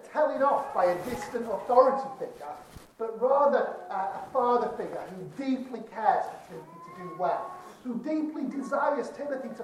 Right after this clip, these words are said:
fulfill everything that God has got for him. That's the spirit in which he's written the letter. And then when he gets into the content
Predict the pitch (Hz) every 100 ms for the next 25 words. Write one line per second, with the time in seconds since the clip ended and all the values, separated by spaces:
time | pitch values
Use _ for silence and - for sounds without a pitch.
0 | - 220 - - 320 311 - 277 302 -
1 | 370 - 196 180 175 - _ _ 220 214
2 | 214 202 196 185 185 180 185 185 185 160
3 | 175 320 - - - - - 311 233 -
4 | - - - - - - 160 170 - 175
5 | - 175 170 - - - - - - _
6 | _ 151 160 - - - - - - -
7 | - _ _ _ _ 233 359 403 392 370
8 | 381 370 359 285 302 - 311 330 285 262